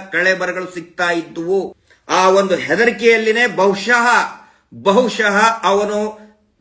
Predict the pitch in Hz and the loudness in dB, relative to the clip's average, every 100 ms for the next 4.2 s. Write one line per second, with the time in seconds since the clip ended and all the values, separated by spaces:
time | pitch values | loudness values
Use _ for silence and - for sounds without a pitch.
0 | _ 214 - 226 - 226 220 214 208 202 | _ -4 -2 -6 -4 -4 -4 -2 -2 -2
1 | 202 202 196 190 190 185 175 175 185 180 | 0 2 2 0 -2 -4 -4 -2 -2 -2
2 | - _ _ _ _ _ - 190 190 175 | -12 _ _ _ _ _ -2 0 0 0
3 | 175 190 185 190 170 160 143 - 135 120 | 2 2 0 -2 -2 -4 -6 -4 -4 -2
4 | 139 | -4